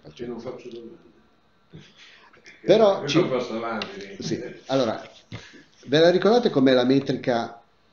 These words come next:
Speaker 1: quella sferica, diciamo?
Speaker 2: È una domanda vera o una domanda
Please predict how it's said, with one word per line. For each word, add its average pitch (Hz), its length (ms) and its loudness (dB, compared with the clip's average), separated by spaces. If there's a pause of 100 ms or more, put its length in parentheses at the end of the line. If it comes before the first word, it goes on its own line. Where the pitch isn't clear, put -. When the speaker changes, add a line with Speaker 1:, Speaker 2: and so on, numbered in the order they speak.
(600)
Speaker 1:
quella 113 520 -2
sferica, 95 480 -4
diciamo? 90 420 -12
Speaker 2:
È 107 100 -16
una 113 120 -10
domanda 107 560 -6
vera 196 440 -6
o 220 60 -6
una 175 120 -6
domanda 107 1120 -12